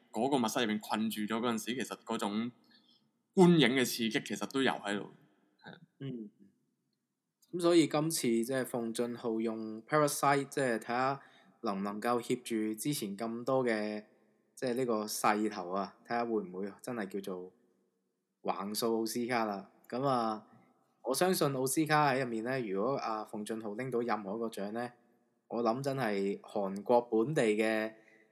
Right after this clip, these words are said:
Speaker 2: 呃，觀眾又好，呃，評論人都好，應該都會相當之振奮啦。即係應該都叫做，呃，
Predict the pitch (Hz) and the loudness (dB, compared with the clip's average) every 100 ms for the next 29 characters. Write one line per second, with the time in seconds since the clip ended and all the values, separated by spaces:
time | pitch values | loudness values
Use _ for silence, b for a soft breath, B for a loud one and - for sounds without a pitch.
0 | b _ - 104 104 104 101 - 170 175 | b _ -8 -4 -4 -4 -6 4 6 6
1 | 135 117 107 117 139 156 101 98 101 - | 2 2 2 4 4 2 0 -4 -6 -8
2 | 98 98 92 107 127 117 127 131 131 120 | -8 -8 -8 -4 -2 -2 -4 -4 -2 0
3 | 113 98 98 101 - _ _ - 131 123 | 0 0 -2 -2 -8 _ _ -6 -2 -2
4 | 123 120 117 120 113 104 95 95 92 85 | -2 -2 -2 -2 -2 -4 -6 -10 -14 -14
5 | 98 101 101 - - 143 139 170 196 202 | -12 -10 -12 -18 -8 -2 -2 0 0 0
6 | 202 196 127 120 110 107 107 b b b | -2 -4 -4 -2 0 0 -2 b b b
7 | b _ _ _ 117 110 110 | b _ _ _ -6 -2 -2